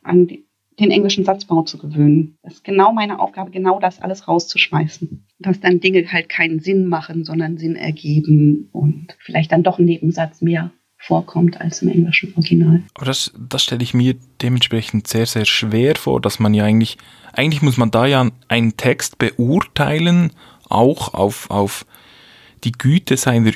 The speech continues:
Speaker 2: Übersetzung in diesem Sinne, ohne dann wirklich am Original arbeiten zu können. Und wie gesagt, oftmals ist es natürlich dann auch noch eine Sprachbarriere, die's, die's sowieso verunmöglicht.
Speaker 1: Da muss man dann wirklich sehr vertrauensvoll auch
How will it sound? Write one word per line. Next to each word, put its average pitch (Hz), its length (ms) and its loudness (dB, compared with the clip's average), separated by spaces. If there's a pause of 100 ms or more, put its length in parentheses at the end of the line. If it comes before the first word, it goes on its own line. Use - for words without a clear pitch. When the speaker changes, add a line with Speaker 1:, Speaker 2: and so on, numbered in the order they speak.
Speaker 2:
Übersetzung 120 720 0
in 120 120 2
diesem 120 340 0
Sinne, 120 400 2
ohne 120 340 2
dann 110 320 2
wirklich 107 580 -2
am 110 240 4
Original 101 540 2
arbeiten 98 480 0
zu 101 160 -2
können. 127 320 2
Und 95 180 0
wie 101 120 2
gesagt, - 500 0
oftmals 98 420 0
ist 92 160 -6
es 101 80 -4
natürlich 98 380 -2
dann 92 160 -2
auch 95 140 0
noch - 320 -4 (100)
eine 95 180 0
Sprachbarriere, 101 840 0
die's, - 340 -4
die's - 480 -2
sowieso 110 540 2
verunmöglicht. 117 1000 0
Speaker 1:
Da 202 140 2
muss 208 220 -2
man 196 120 2
dann 185 220 0
wirklich 185 300 -16
sehr 190 180 0
vertrauensvoll 185 880 -2
auch 185 320 -4